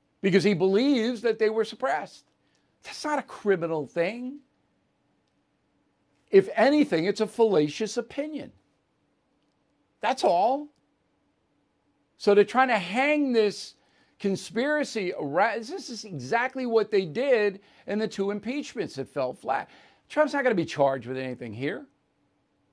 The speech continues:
There's no evidence. If there were evidence, we would have all seen it.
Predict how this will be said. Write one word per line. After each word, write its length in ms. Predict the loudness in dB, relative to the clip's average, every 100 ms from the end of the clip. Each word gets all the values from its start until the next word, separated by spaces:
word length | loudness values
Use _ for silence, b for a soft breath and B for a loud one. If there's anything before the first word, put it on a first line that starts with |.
| _ _ _ _ _
There's 160 | -4 6
no 160 | 8
evidence. 360 | 8 6 2 -4
If 60 | -8
there 80 | -2
were 120 | 0
evidence, 320 | 0 -4 -6
we 100 | -6
would 200 | -4 0
have 120 | -2 2
all 320 | 4 4 2
seen 380 | -2 -2 0 -2
it. 200 | -4